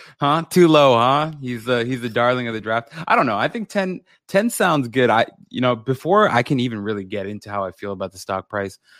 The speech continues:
I'm really hyped to hear what you think about him, Corey, just because, um, it, it's funny, man. Like, all these prospects, the more you watch them, like, I don't know, maybe i-, is this a weird thing with, like, N B A draft heads where, like, we just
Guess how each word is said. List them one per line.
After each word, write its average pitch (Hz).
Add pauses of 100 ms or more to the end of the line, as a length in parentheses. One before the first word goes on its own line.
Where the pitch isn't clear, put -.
I'm 226
really 185
hyped 120
to 117
hear 110
what 95
you 104
think 98
about 107
him, 110
Corey, 117
just 110
because, 101 (420)
um, 92 (960)
it, -
it's 156
funny, 226
man. 127
Like, 120
all 180
these 240
prospects, 123
the 113
more 110
you 160
watch 104
them, 104 (460)
like, 110 (400)
I -
don't 302
know, 160
maybe 202
i-, 131
is 131
this 254
a 359
weird 131
thing 143
with, 110
like, 98
N 113
B 107
A -
draft 98
heads 139
where, 98
like, 98
we 117
just 147